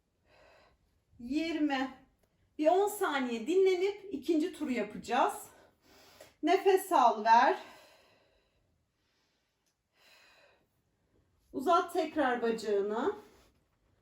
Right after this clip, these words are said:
Al nefesini. Kaldır yukarıya. İndir. Bir. İki.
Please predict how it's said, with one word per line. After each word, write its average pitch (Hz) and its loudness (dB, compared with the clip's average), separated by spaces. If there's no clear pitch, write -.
Al 370 6
nefesini. 269 -6
Kaldır 349 4
yukarıya. 254 -2
İndir. 254 -2
Bir. 349 4
İki. 330 0